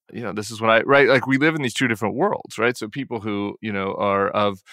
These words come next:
the persuasion that Caroline is and, and is, is deep in Trump world, she looks at it and says, "I don't, you know, I don't know. Maybe I disagree with this line or that line, but it seems like basically this is a reflection of my point of view." And I feel like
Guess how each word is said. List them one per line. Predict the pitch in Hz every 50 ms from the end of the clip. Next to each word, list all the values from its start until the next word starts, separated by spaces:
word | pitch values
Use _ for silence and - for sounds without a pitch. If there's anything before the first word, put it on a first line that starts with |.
| - _ _ -
the | -
persuasion | - 104 95 - - 113 127 170 202 175 110 98 95 98 107 104
that | 101 98 -
Caroline | - - 143 170 165 123 107 101 101 98 92
is | 90 92 117 147 151 - - -
and, | 107 101 101 90
and | 98 98 95 95
is, | 95 95 90 92
is | - 101 98 87 90
deep | 90 107 107 101 101
in | 101 95 92
Trump | - 135 139 165 -
world, | - - 196 104 104 -
she | - 117 107
looks | 95 101 104 - - -
at | 95 95
it | 98 98 -
and | 95 -
says, | - 98 95 -
"I | -
don't, | - - _ _
you | - 196
know, | 202 - -
I | - 127
don't | 143 139 107
know. | 95 98
Maybe | 107 110 107 101
I | 98 101 104
disagree | 98 87 104 98 - - 98
with | 95 85
this | 92 92 -
line | 98 92 90 90 87
or | 87 87
that | 92 113 - -
line, | 101 98 101 98
but | 95 92
it | 90 -
seems | - - 107 104 104 98 98 - - _ - - - - - - - _ _ _ _ -
like | 101 92 -
basically | 95 95 92 - - 107 101
this | 101 101
is | 98
a | 101 95
reflection | 95 90 - - 110 127 - - - 101 101
of | 98 92 85 92
my | 90 90 90 92 92 92 92 - -
point | 101 92 90
of | 90 90
view." | 165 254 - - _ _ _ _ _ _ _ _ _ _ _ _ -
And | - 143 143
I | 139 139
feel | 127 - - - -
like | 233 233 190